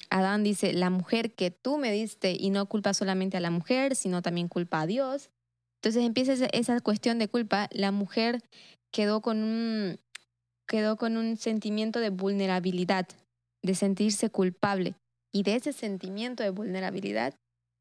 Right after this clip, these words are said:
se aprovechó la humanidad para subyugarla, para someterla, para hacerle pensar que realmente ella era la culpable.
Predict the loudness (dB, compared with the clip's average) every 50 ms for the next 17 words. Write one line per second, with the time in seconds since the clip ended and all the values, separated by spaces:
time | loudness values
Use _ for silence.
0 | _ _ -4 -4 -4 -2 -2 -2 -2 -2 -4 -4 -4 -2 -2 -2 -2 -2 -2 -4
1 | -4 -2 -2 -2 -2 -4 -6 _ _ _ _ _ _ _ _ _ _ _ _ _
2 | _ _ 0 2 2 2 2 0 0 -2 -4 _ _ -4 -2 0 0 0 2 2
3 | 2 2 2 0 2 2 2 0 0 0 0 0 0 0 2 2 2 2 2 2
4 | 2 0 2 2 2 0 0 -2 -4 _ _ _ _ _ _ 0 2 2 2 2
5 | 2 2 2 2 0 2 2 0 2 2 0 2 0 0 0 0 0 0 0 2
6 | 2 2 2 2 2 2 2 0 -2 0 0 0 0 -2 -6 _ _ _ _ _
7 | 0 2 2 2 2 2 0 0 0 0 0 0 0 0 0 2 2 0 0 2
8 | -2 -4 -6 -8